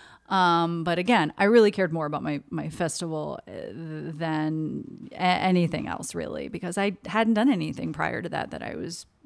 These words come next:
s-, particularly proud of career-wise, and it was really just, like, f-, the greatest thing I'd ever done. Uh, so, uh, right, so the,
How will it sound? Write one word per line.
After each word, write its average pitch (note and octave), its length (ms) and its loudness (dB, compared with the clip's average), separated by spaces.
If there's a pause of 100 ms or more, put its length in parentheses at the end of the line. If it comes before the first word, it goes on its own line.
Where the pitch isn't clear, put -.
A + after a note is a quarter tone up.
(120)
s-, - 300 -6
particularly F3+ 920 -4 (160)
proud D#3+ 320 0
of D#3+ 260 -4 (200)
career-wise, E3 840 0
and D3+ 120 0
it D3 80 -2
was D#3 200 -8
really D#3 240 -4
just, C#3+ 240 -8
like, - 400 -12 (1500)
f-, - 140 -18 (100)
the F#3+ 100 0
greatest F#3 320 4
thing G3 160 4
I'd F#3 140 4
ever F3 200 2
done. D3+ 280 -6 (420)
Uh, - 540 -4
so, - 360 -6 (160)
uh, - 200 -2 (200)
right, F#3+ 560 0
so F#3 220 -6
the, G3 420 2